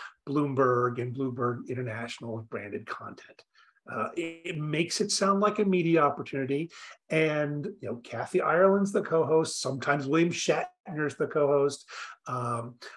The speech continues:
but really what it is, it's, is, is, it's, you know, it's, it's not a full-blown scam, but it's, it's an infomercial. It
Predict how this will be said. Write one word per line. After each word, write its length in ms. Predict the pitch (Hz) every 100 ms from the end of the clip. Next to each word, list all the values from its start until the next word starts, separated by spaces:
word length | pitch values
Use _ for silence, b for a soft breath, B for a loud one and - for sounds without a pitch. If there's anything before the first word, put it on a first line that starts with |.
| -
but 80 | 165
really 300 | 170 277 302
what 220 | 170 165
it 100 | 156
is, 280 | 214 214 131
it's, 260 | 143 - -
is, 320 | 139 131 -
is, 340 | - 143 135 120
it's, 540 | 147 127 - - - _
you 100 | 123
know, 140 | 127 156
it's, 260 | 175 -
it's 260 | - - -
not 200 | 147 139
a 40 |
full-blown 360 | - 147 143 131
scam, 500 | 127 - 175 160 123
but 180 | 139 131
it's, 320 | 127 - - b b b
it's 200 | 240 240
an 60 | 233
infomercial. 800 | 165 127 123 113 - 127 131 -
It 160 | - -